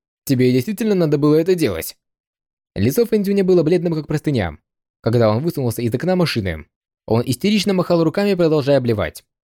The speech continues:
Хан Сяо не мог понять, что пытается объяснить ему Фэн Цзюнь этими жестами. «Он имеет в виду, что не будет снова сидеть в моей машине? Или он говорит о том, что мне не нужно заботиться о том, как он себя чувствует?»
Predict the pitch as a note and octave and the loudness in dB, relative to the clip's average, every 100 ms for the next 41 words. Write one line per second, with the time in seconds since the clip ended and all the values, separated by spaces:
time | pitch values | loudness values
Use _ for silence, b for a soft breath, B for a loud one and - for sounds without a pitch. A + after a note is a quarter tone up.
0 | _ _ _ - C#3+ D3 A3+ G#3+ G3+ F#3+ | _ _ _ -4 -2 0 0 2 0 0
1 | F#3 G3+ - - - A#2+ A#2 F3 F3 E3 | 0 -2 -4 -6 -4 -2 0 0 2 0
2 | C#3+ C#3 C#3+ C3 B2+ A#2 B2 C#3 F3 F#2 | 0 -2 -4 -2 -2 0 -2 0 0 -2
3 | - - F3+ E3+ C3 A#2 - F#2 E2 D#2+ | -6 -4 -2 0 0 0 0 -4 -6 -12
4 | _ _ _ _ _ - D3 C#3 C#3+ C#3+ | _ _ _ _ _ -2 0 2 4 2
5 | C3+ C3+ C#3 D3+ C#3 D3 C#3 C#3+ - C3+ | 2 0 2 2 0 0 0 0 -4 -4
6 | C3 A#2+ G#3+ A#3+ A3+ D#3+ C#3 C#3+ C#3 B2+ | 0 0 0 0 0 0 0 2 0 2
7 | C3+ D#3 F#3 D3+ G2+ E2+ - _ _ _ | 0 0 0 0 0 -4 -10 _ _ _
8 | _ B2+ C3 C3 B2+ C3 B2+ C3+ F#3 C3+ | _ 2 2 2 2 0 0 0 0 0
9 | B2+ B2 B2+ B2+ C3 B2+ C3+ B2 B2+ B2 | 0 0 0 0 0 0 0 0 0 0
10 | F3+ B2 A2 A#2 B2 A#2+ B2 A#2+ G#3 A3 | 0 -2 -4 -4 -4 -2 -2 -2 -2 0
11 | G#2 - | 0 -4